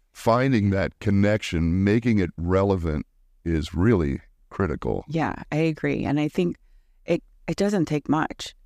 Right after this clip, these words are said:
Speaker 2: you know, being able to ask a handful of people, I, you know, call it a focus group, call it
Speaker 1: Mm-hmm.
Speaker 2: whatever you want. You're asking a handful of people of, "We know that we have to put a training together. What's the motivation besides legally?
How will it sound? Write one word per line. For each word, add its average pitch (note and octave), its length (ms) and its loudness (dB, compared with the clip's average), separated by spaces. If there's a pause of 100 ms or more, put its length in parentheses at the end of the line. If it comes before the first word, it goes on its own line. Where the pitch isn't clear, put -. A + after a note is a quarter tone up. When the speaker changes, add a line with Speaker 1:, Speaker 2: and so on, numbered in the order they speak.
(140)
Speaker 2:
you D3+ 120 2
know, B2 180 -4
being D3+ 260 4
able C#3 220 2
to - 140 -2
ask C3 400 -4 (320)
a C#3 80 0
handful C3+ 480 0
of B2 60 2
people, B2 420 -4
I, C3+ 120 -4 (260)
you C#3 140 -2
know, A2+ 160 -4 (360)
call A2+ 220 -2
it C#3+ 80 2
a D#3+ 60 0
focus F#3 360 2
group, D#3 300 0 (140)
call B2+ 200 0
it D3+ 40 2
Speaker 1:
Mm-hmm. D3+ 80 -2
Speaker 2:
whatever C3 260 0
you C3+ 140 0
want. D3+ 340 0
You're D3 160 2
asking D#3+ 400 0
a D3 60 2
handful C3+ 400 0
of C3+ 80 -2
people B2 400 -2
of, A#2 240 -2 (840)
"We D#3 160 4
know C#3+ 200 4
that D3+ 100 0
we - 80 0
have C3 220 -2
to - 60 -2
put C#3 140 -2
a B2+ 80 0
training B2+ 360 -2
together. A#2 520 -4 (640)
What's E3 360 0
the F#3+ 60 0
motivation C3 960 0
besides A#2+ 640 -2 (640)
legally? C3+ 580 2